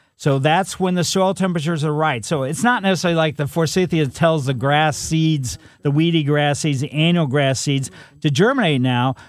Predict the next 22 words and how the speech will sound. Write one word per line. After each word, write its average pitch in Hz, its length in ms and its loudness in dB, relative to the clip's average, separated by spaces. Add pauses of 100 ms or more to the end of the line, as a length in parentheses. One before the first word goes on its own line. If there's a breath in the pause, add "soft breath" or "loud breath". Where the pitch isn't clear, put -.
(140 loud breath)
What 156 160 0
it 190 160 -2
is, 180 320 0
is 147 120 -2
forsythia 208 800 0
blooms 185 560 0
when 156 140 0
the 139 60 0
soil 185 260 0
temperature 165 420 -2
is 127 80 -2
a 120 80 -2
certain 170 320 0
temperature, 202 580 0 (380 loud breath)
and 120 220 0
the - 80 -2
same 180 500 0
with 156 180 0
germinating 170 760 -2 (120)
grassy 147 560 2
weed 151 440 2
seeds. 123 400 -4